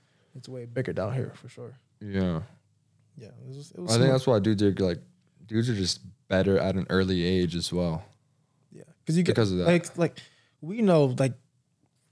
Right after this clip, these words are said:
Speaker 1: from playing collegiate football, that, that springtime, that, like, develop-, developmental period right there in spring, you, you get a lot better in spring. You know what I'm saying? 'Cause you're working on your game. And then you got the summertime to work on it. Like, you're getting better. You're playing.
Speaker 2: Yeah.
Speaker 1: You know what I mean? So we're playing one time a year.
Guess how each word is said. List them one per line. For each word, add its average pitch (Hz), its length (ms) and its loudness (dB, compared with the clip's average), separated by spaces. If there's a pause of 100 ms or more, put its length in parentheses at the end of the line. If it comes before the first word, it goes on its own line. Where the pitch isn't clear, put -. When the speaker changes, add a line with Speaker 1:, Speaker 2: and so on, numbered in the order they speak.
(160)
Speaker 1:
from 131 160 -16
playing 147 340 2
collegiate 131 300 2
football, 123 500 0
that, 151 280 2
that 175 140 2
springtime, 208 600 4
that, 165 280 2
like, 131 200 -8
develop-, 147 340 0 (260)
developmental 151 580 2
period 165 300 2
right 156 160 4
there 170 140 2
in 147 60 4
spring, 185 320 2
you, 214 100 6
you 180 200 0
get 220 100 6
a 196 40 6
lot 151 300 4
better 165 180 6
in 139 80 2
spring. 131 400 2 (600)
You 151 60 -4
know 156 40 6
what 160 60 8
I'm 160 60 6
saying? 185 160 6
'Cause 156 80 6
you're 139 80 6
working 160 220 6
on 151 120 4
your 131 80 2
game. 127 360 2 (380)
And 135 100 -14
then 143 180 2
you 139 80 2
got 131 160 2
the 127 80 0
summertime 151 560 4
to 147 60 4
work 147 260 4
on 147 180 4
it. 151 80 0
Like, 131 180 -2
you're 156 80 4
getting 156 240 2
better. 151 200 4
You're 127 100 0
playing. 147 380 0 (120)
Speaker 2:
Yeah. 95 200 -2 (340)
Speaker 1:
You 143 80 -12
know 147 60 2
what 151 40 6
I 147 40 4
mean? 160 140 4
So 139 120 2
we're 151 160 4
playing 156 320 2
one 151 180 4
time 143 260 2
a 127 40 0
year. 131 400 2